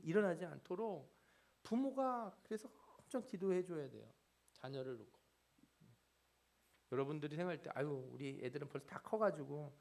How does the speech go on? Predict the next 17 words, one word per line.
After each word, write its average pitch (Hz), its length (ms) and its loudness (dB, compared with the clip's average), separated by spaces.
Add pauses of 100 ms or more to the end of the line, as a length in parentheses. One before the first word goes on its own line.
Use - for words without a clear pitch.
(140)
소용없겠는데요?" 147 960 0
<laughs> - 320 -12
그러지 147 200 -4
마시고. 107 680 -8 (520)
지금도 151 360 0
늦지 139 240 0
않았습니다. 113 720 -2 (1160)
기도하셔야 135 520 -4
돼요. - 220 -20 (880)
자녀들을 117 520 -4
놓고 110 260 -8
기도해 120 340 -4
주시기 110 340 -12
바랍니다. 107 600 -10 (460)
음, 107 260 -14 (720)
자녀의 127 560 0
길을 117 520 -2